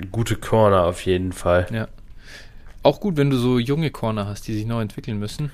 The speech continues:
Speaker 2: Wenn du dann so einen Topstar vielleicht hier
Speaker 1: Ja.
Speaker 2: mit drin hast, glaube ich, kann denen auf jeden Fall auch was bringen. Und mich wundert sehr, dass hier die Bucks Chiefs, äh, nicht gleichgezogen haben. Irgendwie.
Speaker 1: Ja. Ja, das ist schon
Speaker 2: Aber kann
Speaker 1: schon
Speaker 2: natürlich
Speaker 1: spannend.
Speaker 2: auch immer Cap-Issue sein.
Speaker 1: Ja, ich glaub, da hatte,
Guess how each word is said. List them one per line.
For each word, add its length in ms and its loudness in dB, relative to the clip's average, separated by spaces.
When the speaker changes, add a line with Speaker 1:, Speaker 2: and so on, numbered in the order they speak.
Speaker 2:
Wenn 160 -2
du 60 -6
dann 240 2
so 160 0
einen 240 0
Topstar 480 -6
vielleicht 280 -6
hier 120 2
Speaker 1:
Ja. 120 4
Speaker 2:
mit 180 -6
drin 180 -4
hast, 300 -8
glaube 240 -2
ich, 160 -10
kann 180 -4
denen 200 -2
auf 180 -6
jeden 120 -4
Fall 140 -6
auch 120 -4
was 120 -4
bringen. 240 -6
Und 120 -2
mich 160 -2
wundert 340 4
sehr, 160 2
dass 140 2
hier 140 -2
die 120 0
Bucks 480 0
Chiefs, 560 -6
äh, 320 2
nicht 420 -6
gleichgezogen 680 -4
haben. 240 -8
Irgendwie. 220 -2
Speaker 1:
Ja. 220 0
Ja, 220 8
das 200 0
ist 120 -4
schon 100 2
Speaker 2:
Aber 180 4
kann 160 0
Speaker 1:
schon 140 -4
Speaker 2:
natürlich 220 -8
Speaker 1:
spannend. 140 -4
Speaker 2:
auch 40 -6
immer 120 -4
Cap-Issue 520 -8
sein. 280 -6
Speaker 1:
Ja, 180 4
ich 120 -2
glaub, 160 0
da 120 2
hatte, 260 -2